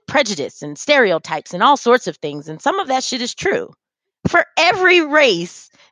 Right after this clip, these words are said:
there is some fucked up shit that is fucked up and true. But it shouldn't be the thing that you see when you see someone. And it also shouldn't be the thing that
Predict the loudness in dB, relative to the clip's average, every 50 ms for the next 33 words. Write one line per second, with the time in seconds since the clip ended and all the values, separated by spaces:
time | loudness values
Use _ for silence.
0 | _ 4 4 6 6 4 4 2 0 -2 -2 -2 -8 -4 0 2 2 2 0 _
1 | _ 2 2 2 2 0 -6 -8 -4 -2 -2 -2 -2 -4 -8 -14 _ _ _ _
2 | _ _ _ -2 0 0 0 -2 -4 _ _ _ -2 0 0 0 -2 -8 -8 _
3 | -2 -2 -2 -2 _ 2 2 2 2 0 _ -6 -6 -6 -8 -12 _ -14 -12 -6
4 | -2 -2 -2 -2 -2 -8 -14 _ _ _ _ _ _ -20 _ _ _ _ _ _
5 | _ _ _ -20 -20 _ _ _ _ -2 0 2 0 0 0 -2 -8 -16 -20 -20
6 | _ _ _ _ _ _ _ _ _ _ _ _ _ _ _ _ -4 -4 -4 -4
7 | -4 -4 -4 -4 -4 -4 -6 -6 -6 -6 -8 -6 -6 -6 -8 -8 -4 -4 -4 -4
8 | -2 -4 -6 -6 -6 -10 -10 -10 -10 -10 -10 -8 -8 -8 -8 -10 -10 -12 -8 -6
9 | -6 -6 -6 -6 -8 -8 -8 -10 -16 -20 -20 -20 _ _ _ _ _ _ _ _
10 | _ _ _ _ _ _ _ _ _ _ _ _ _ _ _ -20 -20 -20 _ _
11 | 0 2 2 2 4 4 2 2 2 2 2 2 2 2 -2 -6 -6 -4 -4 -2
12 | -2 -2 -4 -6 -6 -6 -6 -6 -4 -4 -6 -4 -4 -6 -8 -8